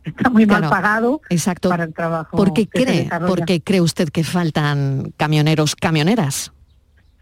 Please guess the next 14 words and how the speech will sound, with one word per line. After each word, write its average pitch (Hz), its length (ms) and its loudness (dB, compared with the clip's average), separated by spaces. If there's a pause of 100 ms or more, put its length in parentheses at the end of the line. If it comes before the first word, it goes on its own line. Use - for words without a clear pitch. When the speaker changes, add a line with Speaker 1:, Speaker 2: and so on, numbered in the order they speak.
Speaker 1:
Pues 220 160 0
por 190 160 0
ese 180 160 0
motivo 185 360 0
principalmente, 175 920 -2 (100)
porque 180 920 0
es 185 60 0
un 190 240 -2
trabajo 185 800 0
muy 202 200 2
duro 262 420 2 (400)
y 233 160 2
no 220 100 2
está, 208 1160 0